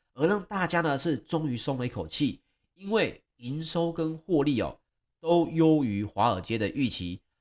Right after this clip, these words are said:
包括它的Disney Plus的订户呢增幅也表现相对的亮眼，也投资了这个投资人的信心哦，提振了投资人的信心哦，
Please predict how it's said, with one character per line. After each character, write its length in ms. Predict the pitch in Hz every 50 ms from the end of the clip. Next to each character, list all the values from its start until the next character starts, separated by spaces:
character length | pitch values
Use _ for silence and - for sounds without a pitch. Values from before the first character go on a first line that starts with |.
| _ _
包 140 | - 190 208
括 140 | 202 214 202
它 100 | 185 190
的 160 | 160 143 131
Disney 400 | - 180 175 160 - 170 175 170
Plus 360 | - - 135 135 131 131 -
的 100 | 107 101
订 260 | - - 151 131 123
户 160 | 110 135 135 117
呢 200 | 107 101 98 98
增 280 | - - 156 151 160
幅 200 | 151 127 101 101
也 180 | 101 95 101 110
表 320 | - - 107 92 85 85
现 260 | - - 151 147 120
相 460 | 104 101 - - 147 139 147 147 143 139
对 160 | 151 147 117
的 140 | 98 95 98
亮 240 | 120 156 139 110
眼， 320 | 98 92 90 87 92 92 - _ _ - _ _ _ -
也 160 | 110 110 104
投 260 | 101 - 113 117 135
资 160 | 139 151 165
了 80 | 156 127
这 140 | 117 135 127
个 200 | 120 110 107 104
投 220 | - 98 110 113
资 140 | - - 135
人 100 | 120 95
的 120 | 95 101
信 240 | - - 139 131 110
心 200 | 95 107 113 113
哦， 160 | 104 87 76 - _ _ _ _ _ _ _ _ _
提 120 | - 151
振 120 | 160 214 190
了 60 | 156
投 180 | - 120 117
资 200 | 120 - - 147
人 80 | 139 131
的 120 | 113 101
信 240 | 92 - - 139 123
心 160 | 101 117 113
哦， 220 | 117 90 76 -